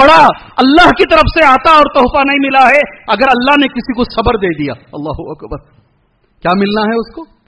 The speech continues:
کیا ملنا ہے اس کو؟ صبر اگر کسی کو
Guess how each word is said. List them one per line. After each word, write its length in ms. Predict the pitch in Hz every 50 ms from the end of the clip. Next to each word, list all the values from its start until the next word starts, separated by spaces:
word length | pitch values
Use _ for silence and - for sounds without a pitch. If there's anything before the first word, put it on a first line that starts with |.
| - _ _ _ _ _ _ _ _ _ _ _ _ _ _ _ _ _ _ _ _
کیا 140 | - 170 185 202
ملنا 260 | 214 208 208 214 240
ہے 140 | 226 240 247
اس 200 | 233 220 - -
کو؟ 200 | 330 - - _ _ _ _ _ _ _ _
صبر 500 | - - - - - - - 415 440 440
اگر 160 | 403 392 370
کسی 320 | 359 269 339 - - 370
کو 80 | 262 320